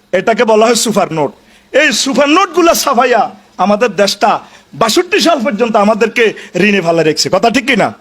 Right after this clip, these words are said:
আল্লাহর রসুল যেখানে শিখেছে, "আল্লাহুম্মা কফিনা বিহালালিকা আন হারামিকা ওয়াগনিনা মিন ফাদলিকা আম্মান সিওয়াক।" কথা ঠিক কিনা?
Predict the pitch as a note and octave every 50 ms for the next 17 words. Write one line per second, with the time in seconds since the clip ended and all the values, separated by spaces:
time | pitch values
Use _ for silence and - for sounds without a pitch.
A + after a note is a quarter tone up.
0 | - - - - - - - - - - - C#4 C4+ B3+ A#3 C4 D#4+ - F#4+ G#4+
1 | G4+ G4 G#4 G4+ G4+ G4+ G4+ F#4+ - D#4 D#4+ F4+ F4+ G#3+ F4+ D#4+ B3+ G#3 - -
2 | - - - - - C4 D#4 F4 F#4+ - F#4+ F4+ F4 D#4+ - - D#4+ E4+ E4 D#4
3 | D4 D4 G#3+ G#3 C#4+ D4+ D#4+ E4 D4+ D4+ G#3+ - D4 B3+ A3 - E4+ F4+ E4+ D#4
4 | C#4+ C4+ G#3 C4 A3 F3 - - - - - - - - B3 D4 C#4 G#3+ A3 F#4
5 | G4 G4+ G4 F4+ F4 D#4+ D4+ C4 - - B3+ D4 C4+ C#4 C#4+ C4+ G#3 C#4 A#3 G3
6 | - - - - - - - F#3 G#3+ A3 A#3 A#3 G#3+ - G#3+ G#3 G3+ G3 E3+ D3
7 | - - - - A#3 B3 G#3+ D#4 - - A3+ G#3+ D#4+ C4+ A#3 F#3+ C#3